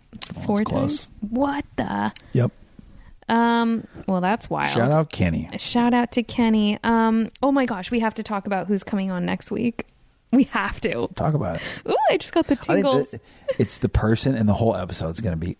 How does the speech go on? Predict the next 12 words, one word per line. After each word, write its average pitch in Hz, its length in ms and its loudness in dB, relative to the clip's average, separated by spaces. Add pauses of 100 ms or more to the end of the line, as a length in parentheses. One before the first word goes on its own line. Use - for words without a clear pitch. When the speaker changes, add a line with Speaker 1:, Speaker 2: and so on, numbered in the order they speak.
Speaker 2:
lit. 101 460 0 (240)
Speaker 1:
And, 214 340 0
oh, 233 320 2
okay. 214 320 2 (480)
Well, 185 360 0
we've 202 200 -2
got 196 180 -4
some 190 140 -2
homework, 180 360 -6
that's - 220 -6
for 190 140 -6
sure. 185 320 -6